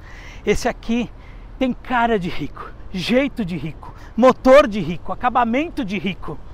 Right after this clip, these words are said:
Você fica com cara de rico. Agora, ele é páreo pros competidores dele alemães? Mercedes Classe S, Audi A oito, B M W Série sete?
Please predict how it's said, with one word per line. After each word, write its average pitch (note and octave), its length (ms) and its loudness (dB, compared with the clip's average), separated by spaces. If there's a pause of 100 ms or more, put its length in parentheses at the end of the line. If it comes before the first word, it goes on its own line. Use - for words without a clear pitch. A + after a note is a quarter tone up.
(840)
Você C#4 240 0
fica C#4+ 240 -6
com C#4 160 0
cara C#4+ 380 2
de G#3+ 100 -2
rico. F#3 440 -6 (680)
Agora, E3 480 -2 (120)
ele G3 200 -4
é G3+ 60 -4
páreo A3 480 -4 (180)
pros - 200 -8
competidores F#3 920 -6 (560)
dele F#3+ 500 -4
alemães? F#3 640 -6 (1040)
Mercedes G3 460 -2
Classe G3 380 0
S, - 200 -2
Audi G3+ 240 0
A F#3 60 -2
oito, F#3+ 260 0
B F#3 100 4
M G3 120 -2
W F#3+ 240 -4
Série F3+ 180 -8
sete? - 460 -2